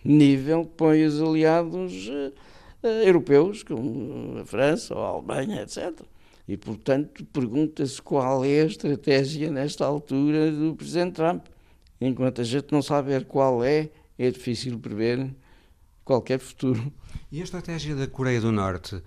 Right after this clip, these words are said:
Speaker 2: continuará a ser aquela que o embaixador aponta no seu livro, eh, quando escreve que a Coreia do Norte tem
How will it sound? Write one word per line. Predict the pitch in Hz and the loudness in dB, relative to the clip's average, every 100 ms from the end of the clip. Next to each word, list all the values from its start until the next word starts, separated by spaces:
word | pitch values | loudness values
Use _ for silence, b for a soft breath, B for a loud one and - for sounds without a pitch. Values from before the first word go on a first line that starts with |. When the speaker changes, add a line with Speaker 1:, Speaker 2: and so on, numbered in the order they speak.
| B B B | B B B
Speaker 2:
continuará | 135 127 127 123 123 | 0 4 4 6 4
a | |
ser | 113 123 113 | 2 0 0
aquela | 110 120 110 107 | 0 0 0 -2
que | - | -2
o | 107 104 107 | -2 0 0
embaixador | 110 101 107 98 101 95 92 - B B B | 0 0 -2 0 0 0 -4 -8 B B B
aponta | 117 - 117 110 | -4 0 2 2
no | 107 | 0
seu | - 107 | 0 0
livro, | 101 104 98 104 113 113 b b b | 0 0 -2 -4 -6 -8 b b b
eh, | 107 98 95 - | -4 -2 -4 -2
quando | 107 101 | -2 -2
escreve | - 104 95 - | -2 -2 -2 -6
que | - 104 101 95 | -2 0 2 0
a | |
Coreia | - 104 107 | -2 0 2
do | 104 | 2
Norte | 104 104 104 98 101 - | 0 2 0 -2 -6 -8
tem | - 107 98 95 85 | -4 -2 -2 -4 -6